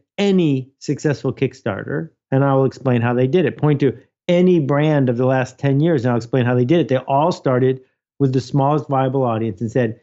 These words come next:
"If you are like this, but you wanna get like that, we can help you get there."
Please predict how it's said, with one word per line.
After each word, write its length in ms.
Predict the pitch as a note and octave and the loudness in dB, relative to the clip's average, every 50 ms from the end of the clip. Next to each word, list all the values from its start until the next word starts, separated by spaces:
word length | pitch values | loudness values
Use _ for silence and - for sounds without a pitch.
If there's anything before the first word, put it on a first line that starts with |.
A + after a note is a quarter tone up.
| _ _ _ | _ _ _
"If 140 | C3 A2 B2 | -2 2 2
you 160 | D3 F#3 A3 | 4 4 4
are 100 | A#3 A3+ | 4 2
like 280 | G#3 G#3 G3+ F#3+ D#3+ | 2 2 2 0 0
this, 540 | D#3 E3+ F#3 D3 A2+ A2+ - - - _ _ _ _ _ _ _ _ _ _ _ | 0 0 0 0 -2 -4 -14 -20 -20 _ _ _ _ _ _ _ _ _ _ _
but 100 | C#3+ D3 | -4 -2
you 140 | D#3+ D3 C3 | 0 0 0
wanna 340 | C3+ C#3+ E3 F3+ F#3+ G3 F#3+ | 2 0 0 0 0 0 0
get 260 | F3 G3 F#3+ - - | 0 -2 -2 -2 -4
like 280 | F3 F3 F3 D#3 C#3 C3+ | -2 0 0 0 0 0
that, 560 | D#3 E3 D3+ C3 A2+ G2+ A2+ - _ - - _ _ _ _ _ _ _ _ _ _ _ _ _ _ _ | 0 0 0 -2 -2 -4 -8 -12 _ -20 -20 _ _ _ _ _ _ _ _ _ _ _ _ _ _ _
we 200 | C#3+ D3+ E3+ E3 | 0 2 2 2
can 240 | E3 E3 D3+ C#3+ C3+ | 0 -2 -2 -2 -2
help 280 | C3+ C#3+ C#3+ C#3 - | -2 -4 -4 -4 -2
you 120 | C3+ C3+ B2+ | -2 -2 -2
get 300 | A#2+ C3 B2 B2 B2 _ | 0 -2 -2 -2 -4 _
there." 420 | - A2 G#2+ G2+ F#2 F2+ F2 F#2 | -6 -4 -4 -4 -4 -8 -12 -16